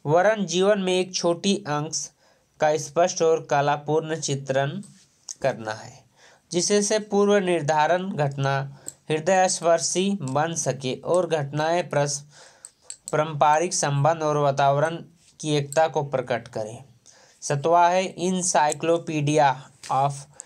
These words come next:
Britannica। अंत में स्वतंत्रता साहित्यिक विधा के रूप में कह-, कहानी का वर्णन करते हुए, साहित्यिक विधा है कहानी का वर्णन करते हुए,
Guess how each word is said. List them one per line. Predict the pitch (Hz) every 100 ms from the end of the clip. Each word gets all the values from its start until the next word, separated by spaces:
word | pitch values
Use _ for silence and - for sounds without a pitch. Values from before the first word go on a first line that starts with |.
| - - _ -
Britannica। | 147 202 202 208 190 156 143 123 - - - _ _ _ _ _ _
अंत | 147 180 180
में | 175 170
स्वतंत्रता | 170 180 175 180 175 170 180 175 180 170 160 - _ -
साहित्यिक | - 175 180 180 - 185 185
विधा | 151 147 156 165 165 - _ -
के | 160
रूप | 151 165 170
में | 151 156 143
कह-, | 151 143 139 143 - - -
कहानी | 156 156 170
का | 175 147
वर्णन | 139 135 147 160
करते | 151 139 - 139
हुए, | 127 113 113 - _ _ _ _ - - - _
साहित्यिक | - 127 143 139 180
विधा | 165 170 170
है | 185
कहानी | 180 156 147 170 - - - -
का | 156 156
वर्णन | 156 160 175
करते | 156 151 139 165
हुए, | 160 156 175